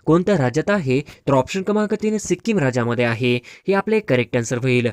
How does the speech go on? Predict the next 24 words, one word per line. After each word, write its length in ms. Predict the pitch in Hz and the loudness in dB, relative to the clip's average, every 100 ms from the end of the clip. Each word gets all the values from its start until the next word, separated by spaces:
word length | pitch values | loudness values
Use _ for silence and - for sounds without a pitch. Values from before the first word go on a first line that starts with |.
| - - | -6 -6
प्रश्न 240 | 156 - 208 | -4 -2 -2
क्रमांक 380 | 196 208 214 | 0 -2 -2
पंचवीसवा, 580 | 202 123 120 120 127 120 165 - - | -4 -4 -4 -6 -2 -2 -4 -8 -2
एकलहरे 720 | 165 190 202 175 208 131 120 - - | 0 2 0 0 2 2 0 -4 -2
औष्णिक 420 | 139 151 - 208 | 2 2 2 -2
विद्युत 200 | 196 202 | 0 -2
प्रकल्प 440 | 208 175 175 202 214 | 0 -2 0 0 0
कोणत्या 380 | 202 156 175 170 | 0 0 2 0
जिल्ह्यात 280 | 127 123 | 0 0
आहे? 320 | 120 117 120 117 - - | -2 -4 -4 -6 -10 -2
एकलहरे 560 | 143 135 170 165 190 208 | 0 2 2 0 0 0
औष्णिक 340 | 127 135 - 185 | 0 -2 0 -2
विद्युत 180 | 196 196 | 0 -2
प्रकल्प 540 | - 208 202 - 127 123 - - | -2 -2 -2 0 2 0 -2 -4
कोणत्या 300 | 156 165 208 | 0 0 0
जिल्ह्यात 340 | 170 127 143 202 | -2 -2 -2 0
आहे? 320 | 202 135 135 | 0 0 0
तर 340 | - - - | -4 -8 0
ऑप्शन 280 | 127 - 208 | 2 2 -2
क्रमांक 320 | 196 208 214 | 0 0 -2
तीन, 220 | 214 202 | -2 -2
नाशिक 400 | 202 151 131 202 | 0 0 -2 -4
जिल्ह्यामध्ये 400 | 160 127 123 120 | -4 -2 0 0
आहे. 320 | 117 113 123 | 0 0 -2